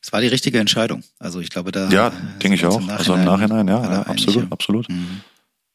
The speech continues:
Speaker 1: Ja.
Speaker 2: Klar, aber, aber diese, ich glaub, diese
Speaker 1: Ja.
Speaker 2: Zweifel, die, die gibt's in jedem Beruf, oder? Also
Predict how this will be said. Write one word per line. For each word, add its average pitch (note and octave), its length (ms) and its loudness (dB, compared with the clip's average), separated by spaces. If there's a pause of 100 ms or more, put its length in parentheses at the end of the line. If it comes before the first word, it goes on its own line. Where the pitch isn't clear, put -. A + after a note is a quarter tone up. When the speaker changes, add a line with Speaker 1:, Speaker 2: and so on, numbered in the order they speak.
(240)
Speaker 1:
Ja. G2 60 -2
Speaker 2:
Klar, G#2 320 -4
aber, F2 260 0
aber F#2+ 120 4
diese, G2 200 0
ich F2+ 60 -6
glaub, - 160 0
diese G2+ 180 2
Speaker 1:
Ja. G#2 60 0
Speaker 2:
Zweifel, A2 360 0
die, G#2 80 2
die F2+ 100 -4
gibt's - 260 0
in F#2 120 -4
jedem A#2 300 0
Beruf, A#2 380 0
oder? A#2+ 220 -2
Also F2 220 -2